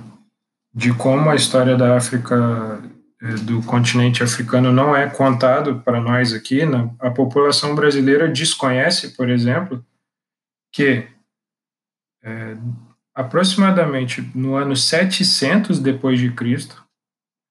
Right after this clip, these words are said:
no s-, no ano setecentos depois de Cristo, um império vindo da, da África, veio pelo norte da África e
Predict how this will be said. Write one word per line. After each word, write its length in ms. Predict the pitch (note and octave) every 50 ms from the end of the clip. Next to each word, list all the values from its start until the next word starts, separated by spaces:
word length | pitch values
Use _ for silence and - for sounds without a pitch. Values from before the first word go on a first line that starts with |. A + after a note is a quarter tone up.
| _ _ -
no 80 | A2+
s-, 240 | G#2+ - - - B2+
no 320 | A#2+ A#2 A2+ A2+ A2+ A#2
ano 220 | A#2+ C3 D3+ D#3+ D#3
setecentos 720 | - - - C#3+ D3 D3 - - - C#3 C#3 D3 - D#3 C#3+
depois 340 | C#3 C3 B2 B2+ B2+ B2
de 100 | A#2+ A#2+
Cristo, 480 | A#2 - A#2+ A#2+ B2 A#2+ - C3 B2 - -
um 140 | D#3 E3 F3
império 760 | F#3+ F#3+ F#3 F#3 - - C#3 C#3 C#3+ D#3 D#3+ E3+ F3 - - _ _ _ _ _ _ _ _ _ _ _ _ _ -
vindo 540 | B2 B2+ C#3 E3 F#3+ G#3+ A#3+ A#3 A3 G3 F3+
da, 380 | D#3 D3 C3+ C3 B2 A#2+ A#2+
da 340 | A#2 B2 C3 B2 A#2+ A#2+ B2
África, 400 | C3+ - - - - - D#3 - - _ _ _ _ _ _ _ _ _ _ _ _ _ _ _ _ _
veio 340 | B2 A#2+ C#3 C#3+ D#3+ E3+ E3
pelo 280 | - D#3+ D#3 D3+ D3 C#3+
norte 400 | C3 B2 B2 C3+ C3 B2 - C#3+
da 300 | B2+ A#2+ A2+ A2 A2 A2+
África 460 | A#2+ A#2+ - B2+ - - - - - _ _ _ _ _ _
e 600 | C3 C3 C3+ C3+ C3+ C3+ C3+ C3 B2+ B2 A#2 A#2+